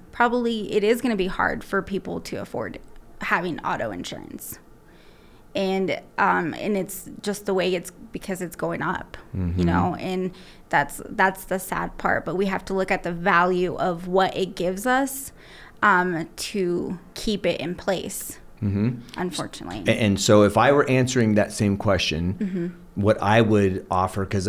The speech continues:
Speaker 2: you know, I come from a different perspective
Speaker 1: Right.
Speaker 2: here at the law firm and, and, and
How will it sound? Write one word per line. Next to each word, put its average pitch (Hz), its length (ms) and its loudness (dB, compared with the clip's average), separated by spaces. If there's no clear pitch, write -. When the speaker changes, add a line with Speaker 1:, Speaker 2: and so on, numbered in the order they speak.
Speaker 2:
you 98 120 -2
know, 90 260 -4
I 107 200 4
come 117 240 2
from 98 180 0
a - 20 -2
different 90 320 -2
perspective 76 720 -6
Speaker 1:
Right. - 160 0
Speaker 2:
here 92 320 2
at 87 160 0
the 87 100 -2
law 87 220 6
firm 87 400 0
and, 82 420 -4
and, 87 220 -6
and 82 340 -6